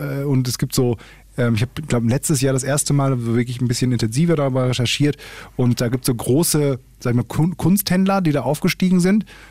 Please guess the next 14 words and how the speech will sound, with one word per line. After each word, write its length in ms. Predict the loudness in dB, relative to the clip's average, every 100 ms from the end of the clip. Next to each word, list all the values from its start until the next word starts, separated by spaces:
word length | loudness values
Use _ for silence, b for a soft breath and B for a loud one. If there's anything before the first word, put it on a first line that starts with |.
| B B
und 200 | 0 2
die 80 | 2
gesagt 320 | 2 0 -2
haben, 300 | -2 0 -2
ich 80 | -4
hab, 120 | -4
einer 600 | -6 -6 -8 -4 0 0
hat 120 | 0
zumindest 260 | 0 0 2
gesagt, 240 | -2 -2
ich 80 | -2
hab 100 | 2
mir 160 | 2
jetzt 280 | 2 0 -4